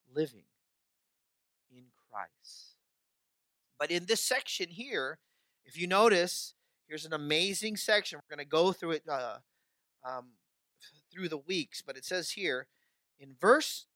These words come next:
three, "Blessed be the God and Father of our Lord Jesus Christ." And then that section ends in verse six. Notice he says, "To the praise of the glory of his grace, which he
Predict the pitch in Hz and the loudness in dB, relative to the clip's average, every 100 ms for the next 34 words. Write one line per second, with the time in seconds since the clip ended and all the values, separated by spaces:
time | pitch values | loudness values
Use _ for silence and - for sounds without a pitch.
0 | _ 226 285 160 131 196 _ _ _ - | _ -4 -4 -4 -8 -12 _ _ _ -2
1 | 170 202 170 202 196 165 165 185 214 233 | -2 -4 -8 -4 -2 6 8 10 8 4
2 | 220 214 214 208 196 196 165 196 202 - | 4 4 4 0 2 2 2 0 -2 -6
3 | 190 190 220 - 180 131 147 - - _ | -12 -14 -14 -4 2 4 2 -4 -16 _
4 | _ _ - 151 151 170 294 - 294 285 | _ _ -12 -8 -2 2 2 2 2 2
5 | - 208 208 202 185 147 143 147 131 156 | 0 -6 -6 -2 -2 -2 -8 -12 -4 -2
6 | - - 165 - - 147 165 135 - 131 | 0 0 0 -2 -12 -4 -2 -2 -8 -10
7 | 131 117 - _ _ _ _ 147 135 _ | -8 -8 -10 _ _ _ _ -14 -14 _
8 | 175 175 185 196 185 147 131 123 139 175 | 2 4 4 0 -4 -12 -16 -14 -6 -4
9 | 196 196 202 - - 120 - 139 151 190 | -2 -4 -8 -14 -16 -16 -10 -4 -4 -4
10 | - - _ _ _ _ 143 - 135 | -10 -16 _ _ _ _ -12 -10 -8